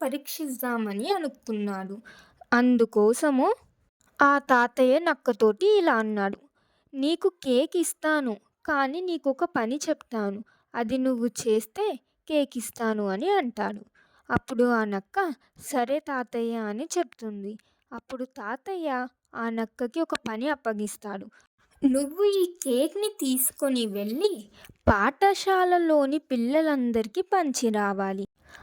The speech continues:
అప్పుడు నీకు కేక్ ఇస్తాను" అంటాడు తాతయ్య. అప్పుడు ఆ నక్క నవ్వుతూ, "సరే తాతయ్య, అలాగే చేస్తాను" అని ఆ కేక్ని తీసుకుని పాఠశాలకు వెళ్ళి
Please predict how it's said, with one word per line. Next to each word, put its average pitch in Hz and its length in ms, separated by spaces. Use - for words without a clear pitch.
అప్పుడు 302 380
నీకు 294 360
కేక్ 370 420
ఇస్తాను" 240 540
అంటాడు 214 480
తాతయ్య. 277 520
అప్పుడు 247 400
ఆ 226 200
నక్క 208 340
నవ్వుతూ, 247 760
"సరే 254 380
తాతయ్య, 294 540
అలాగే 240 560
చేస్తాను" 214 640
అని 254 260
ఆ 226 200
కేక్ని 294 540
తీసుకుని 247 600
పాఠశాలకు 214 960
వెళ్ళి 240 460